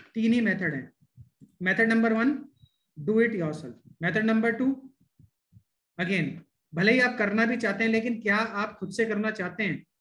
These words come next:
और तीसरा है कि आपके पास पैसे हैं बाहर किसी को देने के लिए, तो इस, इस पे ये depend करता है। ठीक है, अब ये question कर लेते हैं chapter one के simple question। ठीक है, Chapter one हमारा over हो गया।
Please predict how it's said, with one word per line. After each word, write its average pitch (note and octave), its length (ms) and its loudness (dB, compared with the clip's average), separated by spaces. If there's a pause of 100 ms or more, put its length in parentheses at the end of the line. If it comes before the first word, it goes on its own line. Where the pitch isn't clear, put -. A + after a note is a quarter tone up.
और G3+ 120 -6
तीसरा A3 340 -2
है A#3 100 2
कि A#3 120 -2
आपके A3 220 2
पास A#3 280 -6
पैसे E3+ 300 0
हैं G#3+ 340 2
बाहर E3+ 280 -2
किसी G#3 340 -6
को G#3+ 160 -6
देने F3 300 -2
के G3 100 -6
लिए, G3 260 -2 (500)
तो - 360 -16
इस, G3+ 480 -6
इस G#3+ 120 -6
पे G#3+ 160 -4
ये F#3+ 80 0
depend D#3+ 320 -8
करता - 240 -20
है। - 220 -20 (580)
ठीक A#3+ 140 -6
है, - 300 -6 (220)
अब A3+ 100 4
ये C4+ 120 6
question B3 340 -2
कर A3 160 -2
लेते G#3+ 200 0
हैं A#3 60 -2
chapter A3 240 -6
one G3+ 200 -2
के A3 60 0
simple F3 300 -6
question। D3+ 300 -10 (120)
ठीक A3 140 -6
है, G#3+ 100 -4
Chapter G#3 240 -4
one G#3 140 -4
हमारा G3+ 220 0
over F3 300 -2
हो F#3+ 100 0
गया। G#3 320 -2